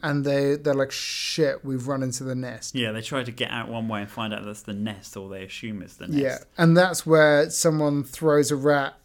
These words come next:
Speaker 1: at the <laughs> fence,
Speaker 2: <laughs>
Speaker 1: which is the biggest rat jump I've seen.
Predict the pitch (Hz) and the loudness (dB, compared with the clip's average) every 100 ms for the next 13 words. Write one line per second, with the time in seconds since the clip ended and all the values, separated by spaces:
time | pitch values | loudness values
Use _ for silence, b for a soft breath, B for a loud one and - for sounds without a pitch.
0 | _ - 180 180 - 151 - 240 208 180 | _ 0 2 2 -2 0 2 6 6 6
1 | - 139 135 180 160 170 214 185 - - | 4 4 2 0 0 -2 -2 -4 -4 -6
2 | 180 - - - - 165 - - - 196 | -6 -6 -12 -12 -12 -12 -10 -12 -8 -10
3 | 226 214 175 170 170 175 170 175 180 175 | -8 -4 -2 4 4 4 0 0 4 4
4 | 165 160 165 165 147 147 139 143 - 151 | 4 6 6 6 4 2 2 -2 0 -2
5 | 131 120 | -4 -8